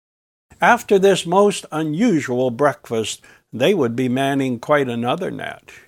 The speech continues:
And like the one that now lay on the shore,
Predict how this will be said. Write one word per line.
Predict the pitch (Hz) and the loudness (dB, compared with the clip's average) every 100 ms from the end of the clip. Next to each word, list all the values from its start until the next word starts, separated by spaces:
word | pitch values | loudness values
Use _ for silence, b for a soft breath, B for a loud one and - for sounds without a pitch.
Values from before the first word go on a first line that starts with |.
| _ _ _ _ - | _ _ _ _ -2
And | 139 151 | 2 6
like | 208 220 | 4 2
the | 190 | -2
one | 185 202 202 | 2 2 4
that | 175 151 | 0 0
now | 151 175 175 | 2 4 4
lay | 151 170 165 | 4 4 2
on | 135 131 123 | 0 -2 -2
the | 113 | -4
shore, | - 196 202 - - - | -6 -6 -6 -6 -10 -18